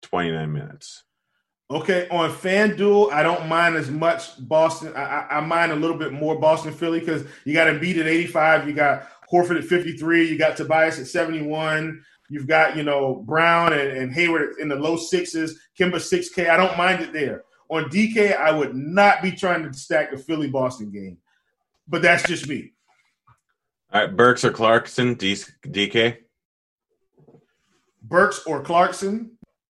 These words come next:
Speaker 1: Yeah.
Speaker 2: Uh, if it's tournaments, I'm, I'm going Burks for sure.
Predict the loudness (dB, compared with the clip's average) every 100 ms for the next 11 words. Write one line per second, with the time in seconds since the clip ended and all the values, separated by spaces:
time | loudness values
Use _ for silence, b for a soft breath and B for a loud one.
0 | _ 0 2 2 -6 _ _ _ _ _
1 | _ 4 6 4 0 0 2 4 4 0
2 | -2 -8 -14 _ _ -6 -6 -4 -6 -6
3 | -4 -2 0 -2 -2 -6 -10 -6 -6 -8